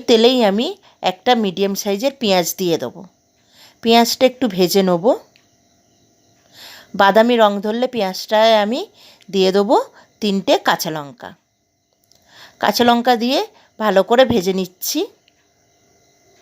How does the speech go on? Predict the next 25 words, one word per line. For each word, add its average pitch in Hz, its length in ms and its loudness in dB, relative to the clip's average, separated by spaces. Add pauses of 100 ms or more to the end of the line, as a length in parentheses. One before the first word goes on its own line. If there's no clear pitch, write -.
(640)
এখানে 247 260 4
পেঁয়াজটা 220 360 4 (100)
ভালোভাবে 202 300 6 (100)
ভাজা 190 240 4
হয়ে 190 200 4
গেছে, 185 200 0
এবার 202 180 -4
দিয়ে 170 180 -4
দিচ্ছি 185 220 -8 (100)
কটা 190 220 0 (120)
চিংড়ি 160 360 -6
মাছ। 131 160 -18 (760)
চিংড়ি 247 340 2
মাছ 240 140 4 (180)
দিয়ে 254 160 4 (460)
ভালোভাবে 208 420 4 (280)
চিংড়ি 208 320 -8
মাছটাকে 220 360 -4
একটু 226 140 -8 (100)
ভেজে 175 300 -2
নেব। 175 160 -2 (800)
তারপর 202 300 2 (120)
দিয়ে 196 220 0
দেবো 196 180 0 (540)
পরিমাণ 190 320 -2